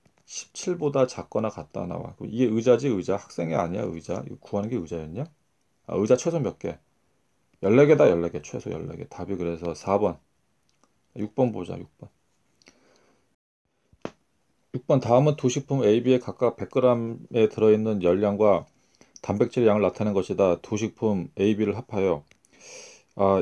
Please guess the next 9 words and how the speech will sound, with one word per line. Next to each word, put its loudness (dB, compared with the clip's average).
이 -12
문제 0
핵심은 -2
합하여 2
백오십 -4
그램. -6
요게 -8
핵심이다, -14
핵심. -18